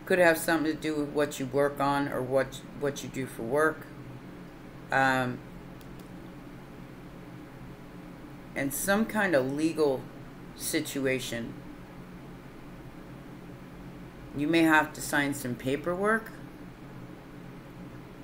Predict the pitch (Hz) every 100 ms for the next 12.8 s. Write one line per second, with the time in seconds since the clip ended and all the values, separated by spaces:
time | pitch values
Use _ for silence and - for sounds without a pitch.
0 | - - - - - - - - - -
1 | - - - - - 170 175 190 175 165
2 | 170 170 - 147 165 165 165 147 147 -
3 | 143 147 170 117 - - - - - -
4 | - - - - - - - - - -
5 | - - - 160 160 156 - 151 147 139
6 | 151 143 - - - - - 143 - -
7 | - - - - - - - - - -
8 | 147 151 85 156 156 - 180 160 - 131
9 | 139 - - - - - - - - -
10 | - - - - - - - - - 202
11 | - - 180 156 170 170 160 160 151 151
12 | 143 - 196 185 139 - - -